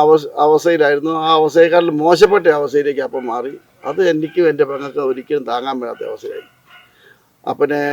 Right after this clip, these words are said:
നേരിടാൻ വേണ്ടി ഞാനും പയ്യെ മദ്യത്തിലേക്ക് തുടങ്ങി. ഞാനും അമിതമായ മദ്യപാനിയായിപ്പോയി. ജീവിതത്തിൽ ഈ സ്ത്രീക്ക്, എൻ്റെ അമ്മയ്ക്ക്, എൻ്റെ അപ്പനെയും കൊണ്ടോ എന്നെയും കൊണ്ടോ യാതൊരു സമാധാനവും ഒരു മരണം വരെയും കിട്ടിയിട്ടില്ല.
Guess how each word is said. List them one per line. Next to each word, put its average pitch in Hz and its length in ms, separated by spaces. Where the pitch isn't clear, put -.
നേരിടാൻ 139 400
വേണ്ടി 135 240
ഞാനും 131 240
പയ്യെ 123 260
മദ്യത്തിലേക്ക് 120 600
തുടങ്ങി. 104 280
ഞാനും 156 340
അമിതമായ 131 500
മദ്യപാനിയായിപ്പോയി. 117 800
ജീവിതത്തിൽ 208 340
ഈ 214 40
സ്ത്രീക്ക്, 175 340
എൻ്റെ 160 220
അമ്മയ്ക്ക്, 151 360
എൻ്റെ 151 160
അപ്പനെയും 165 420
കൊണ്ടോ 165 240
എന്നെയും 180 300
കൊണ്ടോ 165 160
യാതൊരു 165 600
സമാധാനവും 139 640
ഒരു 131 200
മരണം 160 360
വരെയും 131 240
കിട്ടിയിട്ടില്ല. - 340